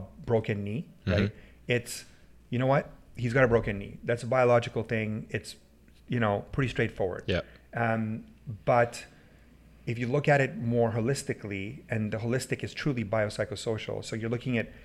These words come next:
Speaker 1: how is this gonna potentially impact his, you know, work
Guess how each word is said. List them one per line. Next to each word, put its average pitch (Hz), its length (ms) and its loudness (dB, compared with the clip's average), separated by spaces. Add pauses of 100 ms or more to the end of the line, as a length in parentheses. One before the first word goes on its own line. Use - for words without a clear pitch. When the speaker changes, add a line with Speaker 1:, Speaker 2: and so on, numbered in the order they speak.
(140)
Speaker 1:
how 143 140 4
is 151 80 4
this 147 140 -6
gonna 135 240 -2 (240)
potentially 127 500 0
impact 117 460 -4
his, 104 440 -6
you 117 140 -4
know, 98 320 -4 (180)
work 107 380 -4